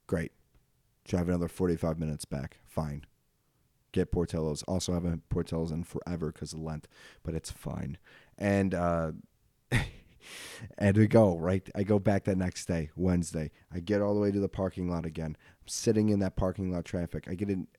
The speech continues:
call from my dad. He goes, "They canceled." I go, "What?" He said, "Yeah, they just sent me an email ten minutes ago saying, uh, they had a power outage, power outage, and, and they can't, yeah, they can't do anything."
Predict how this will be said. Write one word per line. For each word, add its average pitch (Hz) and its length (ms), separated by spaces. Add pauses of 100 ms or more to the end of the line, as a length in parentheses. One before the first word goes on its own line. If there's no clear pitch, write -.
(140)
call 107 220
from 104 160
my 92 120
dad. 87 260
He 87 60
goes, 87 220
"They 87 100
canceled." 80 600 (160)
I 90 80
go, 87 120
"What?" 90 300
He 95 60
said, 87 220
"Yeah, 85 240
they 82 140
just 87 180
sent 95 140
me 92 80
an 92 60
email 90 260
ten 92 260
minutes 98 300
ago 87 320 (460)
saying, 82 520 (540)
uh, 78 480 (340)
they 92 160
had 90 140
a 87 60
power 107 580
outage, 82 580 (760)
power 104 520
outage, 76 520 (840)
and, 82 500 (1040)
and 87 220
they 85 160
can't, 82 340
yeah, 82 160
they - 120
can't 85 200
do 82 120
anything." 62 300